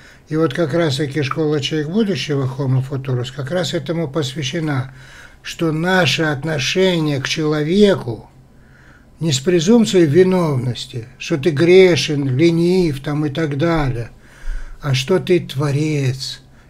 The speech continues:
И когда вот по этой идеологии с человеком разговариваешь, у него и открываются, и кры-, крылья растут.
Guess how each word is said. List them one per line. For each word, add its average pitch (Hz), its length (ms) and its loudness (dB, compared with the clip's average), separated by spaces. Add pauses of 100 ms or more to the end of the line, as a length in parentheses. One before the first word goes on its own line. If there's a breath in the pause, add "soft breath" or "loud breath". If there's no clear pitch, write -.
И 147 100 -8
когда 170 360 2
вот 156 220 2
по 185 80 0
этой 151 420 2
идеологии 135 640 0
с 113 60 -8
человеком 147 600 -2
разговариваешь, 160 760 0 (400 loud breath)
у 151 100 -6
него 165 300 0
и 180 80 2
открываются, 131 800 -2
и 165 80 -4
кры-, 131 340 -4
крылья 131 440 -4
растут. - 540 -10